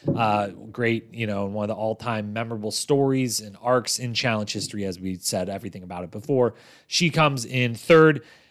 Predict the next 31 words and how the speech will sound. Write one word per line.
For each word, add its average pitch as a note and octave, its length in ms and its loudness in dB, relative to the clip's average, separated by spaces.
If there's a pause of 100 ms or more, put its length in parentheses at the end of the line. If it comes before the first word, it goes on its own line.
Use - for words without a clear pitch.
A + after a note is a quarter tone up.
And E3 160 4
then G#3 120 4
the G#3 80 2
top G#3+ 280 4
two, A3+ 380 0 (180)
gotta F#3+ 260 4
split F#3+ 340 4
this F3+ 180 2
team F#3+ 240 0
up F3+ 140 4
somehow. F3+ 580 2
I'm F3+ 320 0
gonna G3 160 -2
go F#3+ 120 4
ahead F3 140 4
and E3+ 100 -2
slot D#3 340 -2
Wes D3+ 400 -4
in D3+ 240 0
at C3 200 -4
second. D3+ 520 0 (360)
I'm D#3 200 2
giving F3 240 4
the E3+ 140 2
Rookie D#3+ 560 2
of D3+ 240 0
the C#3+ 80 -2
Season C#3 400 -2
award B2 380 4
to A#2+ 180 -4
Casey, G#3+ 720 2